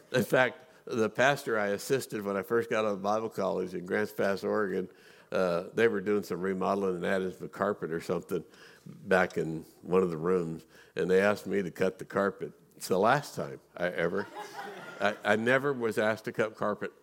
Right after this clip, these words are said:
ever again because it looked like a dog's hind leg when it got done. It was not good. So, uh, but he was, uh, my dad was just a, a, a good man, a good, solid man, salt of the earth, godly man.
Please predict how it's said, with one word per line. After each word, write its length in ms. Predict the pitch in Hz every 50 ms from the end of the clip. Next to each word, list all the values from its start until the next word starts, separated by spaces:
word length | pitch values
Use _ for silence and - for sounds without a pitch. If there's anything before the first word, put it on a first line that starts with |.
| _ -
ever 320 | 107 113 120 110 113 113 107
again 380 | 95 98 98 92 82 65 - - _ _ _ - - - - - - -
because 360 | - 113 104 - 110 101 98
it 160 | 107 113 107 117
looked 160 | 110 101 -
like 200 | 110 104 101 -
a 60 | 98
dog's 320 | 90 92 95 95 95 90
hind 240 | - 95 90 85 85
leg 220 | 85 82 76 - - - _ _ _ _ _ - - - - -
when 160 | - 98 90
it 60 | 92 87
got 240 | 90 90 85 76
done. 220 | 80 85 82 78 80
It 120 | 90 87
was 160 | 85 87 85
not 240 | 101 101 101 98 87
good. 220 | 85 87 76 67 - - - - - - - _ -
So, 300 | - 143 131 123 107 98 -
uh, 220 | - 117 117 113 110
but 320 | 110 120 135 127 120 -
he 180 | - 151 180 175
was, 300 | 156 165 165 151 - 156
uh, 200 | 135 135 131 123
my 140 | 127 131 135
dad 340 | 127 127 135 147 165 175 139
was 160 | 107 104 -
just 220 | - 123 113 - 120
a, 100 | 110 104 - - -
a, 200 | 101 92 92 92 - -
a 80 | 117 107
good 340 | 101 110 117 127 135 135 117
man, 460 | 117 113 110 107 101 92 78 69 71
a 60 | 78
good, 360 | 78 90 98 120 131 123 110
solid 440 | - - - 107 107 104 101 95 87
man, 240 | 90 85 78 76 -
salt 360 | - - 123 120 123 117 -
of 100 | 123 110
the 140 | 104 101 104
earth, 320 | 101 104 98 98 - - - 117 101 101
godly 640 | 101 131 135 143 147 135 110 101 92 82 71 71 69 - -
man. 400 | 90 90 87 80 76 73 71